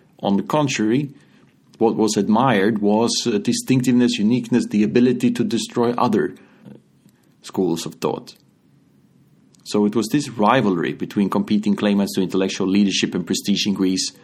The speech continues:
that stimulated the analysis of proving and of proof in mathematics, among other fields.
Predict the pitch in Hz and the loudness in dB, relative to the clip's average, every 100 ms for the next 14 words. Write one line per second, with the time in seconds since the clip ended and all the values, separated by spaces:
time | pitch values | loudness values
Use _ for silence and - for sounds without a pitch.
0 | - _ _ - 104 - - 135 120 104 | -20 _ _ -4 -2 0 2 4 4 4
1 | 101 101 87 98 95 85 92 101 107 107 | 4 0 2 0 0 0 0 2 2 0
2 | - 101 - 98 98 95 87 - - _ | 0 0 -2 -4 -2 -2 -4 -14 -20 _
3 | - 147 117 92 85 95 95 - - - | 0 2 4 0 -2 -2 -4 -6 -4 0
4 | 131 - - - 101 98 95 98 110 123 | 0 -2 -10 -4 0 0 0 0 0 0
5 | 85 - - _ _ _ _ _ _ _ | -4 -8 -16 _ _ _ _ _ _ _
6 | _ - - - - 90 90 - 95 87 | _ -20 -20 -12 -8 -4 -4 -4 -2 -4
7 | - 92 - - | -2 -2 -2 -8